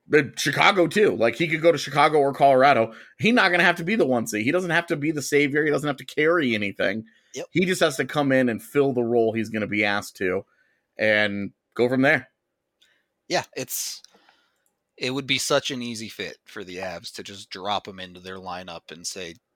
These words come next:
Speaker 2: "Do your thing." Why not just do it?
Speaker 1: One, I mean, one year at Wisconsin you expect with him.
Speaker 2: Yeah, I, I think, especially li-, like we talked about, someone with his type of drive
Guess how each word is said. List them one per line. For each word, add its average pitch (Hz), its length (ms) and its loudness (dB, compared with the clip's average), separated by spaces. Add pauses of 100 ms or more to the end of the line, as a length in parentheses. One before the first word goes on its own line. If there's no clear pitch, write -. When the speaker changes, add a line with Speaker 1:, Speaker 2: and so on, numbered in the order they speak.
Speaker 2:
"Do 110 80 -12
your 95 160 -12
thing." 87 400 -16 (440)
Why 113 180 -2
not 101 240 -8
just - 240 -14
do 87 160 -14
it? 78 100 -18 (1400)
Speaker 1:
One, 143 420 2
I 131 60 2
mean, 117 320 2
one 143 240 2
year 139 220 4
at 120 80 -2
Wisconsin 123 540 -2
you 113 120 2
expect 113 520 -2
with 110 120 -2
him. 123 360 -2 (880)
Speaker 2:
Yeah, 135 220 2 (140)
I, 120 240 -4
I 120 140 -2
think, 117 400 -6 (240)
especially 127 680 -2
li-, 117 260 -4
like 113 260 -4
we 110 80 -10
talked - 280 -4
about, 98 280 -8
someone 110 280 -8
with 104 220 -12
his 104 260 -10
type 101 240 -8
of - 160 -18
drive 82 460 -8